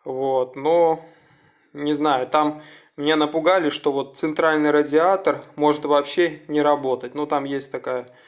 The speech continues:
такой момент, вот. А у меня он как раз посередине дома, центральный радиатор стоит под окошком. Ни вправо, ни влево не сдвинуть. Вот.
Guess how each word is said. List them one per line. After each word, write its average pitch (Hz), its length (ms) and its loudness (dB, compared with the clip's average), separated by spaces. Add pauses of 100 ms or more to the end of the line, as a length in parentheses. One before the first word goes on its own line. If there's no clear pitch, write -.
(300)
такой 139 300 0
момент, 156 480 -2 (140)
вот. 131 280 -2
А 135 80 2
у 135 60 0
меня 151 240 2
он 147 120 0
как 147 200 0
раз 151 200 2
посередине 151 640 -2
дома, 156 300 0
центральный 147 540 -2
радиатор 143 560 0
стоит 131 500 -6 (260)
под 135 140 -2
окошком. 139 560 -2
Ни 147 100 2
вправо, 165 360 0
ни 139 180 -4
влево 151 300 2
не 135 180 -8
сдвинуть. 131 480 -12 (200)
Вот. 131 180 -10